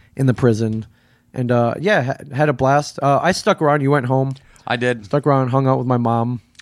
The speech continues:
Speaker 2: Almost didn't make it home, by the way.
Speaker 1: Oh, yeah, what
Speaker 2: They overs-,
Speaker 1: happened?
Speaker 2: they oversold my flight. I was literally the last person on the plane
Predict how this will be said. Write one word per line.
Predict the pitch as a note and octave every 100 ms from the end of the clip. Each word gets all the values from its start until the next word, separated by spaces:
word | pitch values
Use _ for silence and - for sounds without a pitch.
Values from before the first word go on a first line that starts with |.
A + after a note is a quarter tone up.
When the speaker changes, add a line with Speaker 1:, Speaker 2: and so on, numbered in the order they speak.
| - -
Speaker 2:
Almost | C#3 E3 D#3+
didn't | E3+
make | E3 F#3+
it | C3
home, | G2+ F#2+
by | F2
the | F2
way. | D#2+ G2+ - _
Speaker 1:
Oh, | - G3
yeah, | G#3
what | F3
Speaker 2:
They | G3
overs-, | A3+ D3+
Speaker 1:
happened? | C3+
Speaker 2:
they | A2
oversold | A2+ A2+ A#2 C3 B2
my | C3
flight. | - B2 D#3+ B2+ - - - _ _ _ _ _ _ -
I | B2+
was | B2+ B2
literally | B2+ C#3+ E3+ F3 C#3 A2 G2
the | F#2+
last | G2 A#2 C3 C3
person | - A#2+ B2 A2+ G#2
on | A2 A2
the | G2+
plane | - - G#2 F2+ F2